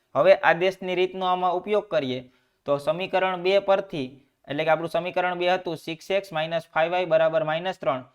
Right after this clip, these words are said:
એમાં આપણે એક્સને કરતા બનાવીએ. એ એક્સની કિંમત આપણે સમીકરણ એકમાં મૂકીએ એટલે આપણને સાદું રૂપ આપતા વાય મળશે નવ. હવે વાય નવ મળી ગયા, એને આપણે સમીકરણ નંબર ત્રણમાં મૂકી દઈએ એટલે આપણને એક્સ મળશે સાત.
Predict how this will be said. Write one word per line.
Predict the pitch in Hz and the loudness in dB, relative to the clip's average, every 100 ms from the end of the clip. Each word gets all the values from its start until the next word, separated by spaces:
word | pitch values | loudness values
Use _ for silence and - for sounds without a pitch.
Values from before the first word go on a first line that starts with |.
| _ _ - | _ _ -6
એમાં | 156 180 143 - | 0 0 0 0
આપણે | 147 170 175 165 | -2 0 -2 -2
એક્સને | 156 160 - 247 | -4 -4 -6 -2
કરતા | 240 240 202 196 | -2 2 2 2
બનાવીએ. | 175 147 127 123 123 _ - | 2 -2 -2 -6 -8 _ -4
એ | 170 | 0
એક્સની | 185 - 185 175 | 0 -4 -10 -10
કિંમત | 180 202 170 127 - _ _ - | -8 -2 -2 -2 -6 _ _ -6
આપણે | 147 165 | -2 -2
સમીકરણ | 170 180 185 180 180 - | -2 -4 -2 -2 -2 0
એકમાં | 190 202 208 190 | 0 0 -2 -2
મૂકીએ | 175 170 135 127 127 _ _ - | -4 -8 -8 -8 -10 _ _ -14
એટલે | 147 180 180 - - _ - | -8 0 0 0 -10 _ -2
આપણને | 156 185 190 175 135 123 | 0 0 -4 -4 -6 -2
સાદું | 151 160 185 | 0 2 2
રૂપ | 185 175 | 2 2
આપતા | 165 - 165 143 | 2 2 2 4
વાય | 147 180 | 6 4
મળશે | 165 151 - 165 | 2 -2 -2 -4
નવ. | 170 180 127 120 _ _ - | 2 2 2 -4 _ _ -4
હવે | 135 160 | 2 4
વાય | 151 175 185 | 6 6 4
નવ | 185 196 | 0 2
મળી | 196 202 | 2 0
ગયા, | 175 143 135 - | 0 0 -2 -6
એને | 165 | -2
આપણે | 180 175 180 | 0 0 -2
સમીકરણ | 180 185 185 185 | -4 -2 -2 -2
નંબર | 185 180 180 | -2 -2 -2
ત્રણમાં | 180 185 190 185 | -2 -4 -2 -2
મૂકી | 190 208 | -4 -6
દઈએ | 185 156 131 127 - | -2 -2 -4 -6 -10
એટલે | 143 170 | 0 2
આપણને | 165 175 175 175 | 4 0 -6 -6
એક્સ | - 170 - | -4 -6 -6
મળશે | 156 143 143 180 202 _ - | -4 -4 -2 -2 -2 _ 4
સાત. | 180 139 | 6 6